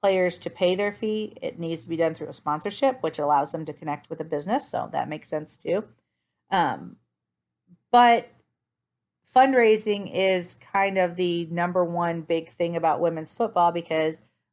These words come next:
we do ha-, still have the cost, but we have to find our own ways to fundraise. And so, um, providing different creative ways to gain money to provide those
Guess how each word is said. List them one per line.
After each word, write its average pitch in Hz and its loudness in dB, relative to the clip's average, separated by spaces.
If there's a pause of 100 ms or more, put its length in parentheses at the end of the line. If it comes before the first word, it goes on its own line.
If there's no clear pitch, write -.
we 170 -2
do 180 -2
ha-, 180 -2
still 196 0
have 208 2
the 202 -4
cost, 185 0
but 180 4 (380)
we 190 -2
have 185 0
to 190 -10
find 170 0
our - -4
own 175 -2
ways 156 -2
to 165 -8
fundraise. 147 -6 (100)
And 160 -8
so, 156 0 (1900)
um, 160 0 (100)
providing 196 2
different 190 -2 (280)
creative 185 -2
ways 175 2
to 180 -2 (400)
gain 165 -4 (560)
money 185 -2
to - -8
provide 160 0
those 151 -2